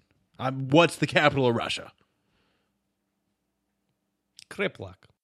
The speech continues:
Speaker 1: Okay. Um, sure. And, and, and, and, um, and what, what are, what are, what, what, what, and, and so Kreplak,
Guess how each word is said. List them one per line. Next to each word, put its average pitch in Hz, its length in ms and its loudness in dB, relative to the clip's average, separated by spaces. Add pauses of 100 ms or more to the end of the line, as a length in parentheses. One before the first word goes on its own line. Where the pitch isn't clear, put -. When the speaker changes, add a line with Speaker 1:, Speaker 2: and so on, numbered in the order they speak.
(1500)
Speaker 1:
Okay. 131 600 -2 (280)
Um, 139 760 -2 (800)
sure. 143 400 -4 (120)
And, 156 400 -2
and, 151 220 -4
and, 165 200 -8
and, 156 240 -4
um, 147 380 -2 (680)
and 233 180 0
what, 370 200 2
what 370 180 -2
are, 370 140 0
what 320 260 0
are, 339 100 0
what, 277 280 -4
what, 247 260 -6
what, 220 140 -8
and, 214 260 -8
and 214 200 -2
so 196 260 2
Kreplak, 180 800 -2